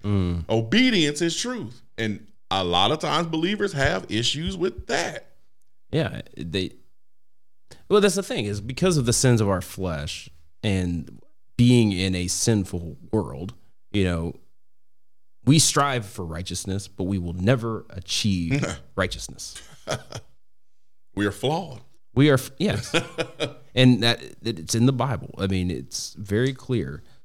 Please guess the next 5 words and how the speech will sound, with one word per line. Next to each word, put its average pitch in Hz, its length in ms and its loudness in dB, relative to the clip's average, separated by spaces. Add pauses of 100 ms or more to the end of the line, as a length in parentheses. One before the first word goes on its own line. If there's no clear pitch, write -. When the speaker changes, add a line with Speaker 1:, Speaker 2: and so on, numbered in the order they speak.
(320)
Speaker 1:
Um, 98 420 2 (580)
it's, - 300 -4 (960)
it's - 140 2
a - 20 4
struggle, 110 540 0